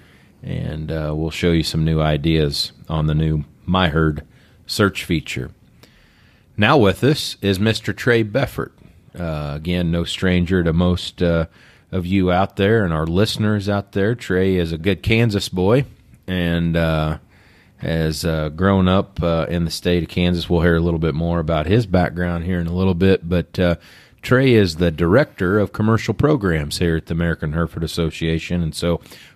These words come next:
we certainly appreciate his efforts, and, uh, he wears a lot of hats, uh, here at the association.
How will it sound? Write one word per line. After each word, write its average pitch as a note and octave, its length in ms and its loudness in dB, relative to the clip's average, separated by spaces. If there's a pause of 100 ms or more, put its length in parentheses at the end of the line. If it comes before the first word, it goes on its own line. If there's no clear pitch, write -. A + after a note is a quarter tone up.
we A2 120 2
certainly G2 420 2
appreciate G2 580 0
his G#2+ 260 0
efforts, G2+ 600 -2
and, F2 240 -2
uh, E2 180 -2 (380)
he G3+ 120 -2
wears C3 280 4
a F#2 40 -4
lot G2 300 -2
of D#2+ 80 -6
hats, G2 600 -2
uh, D#2 360 -2
here F2 200 0
at D2+ 100 -4
the D#2+ 100 -2
association. E2 840 0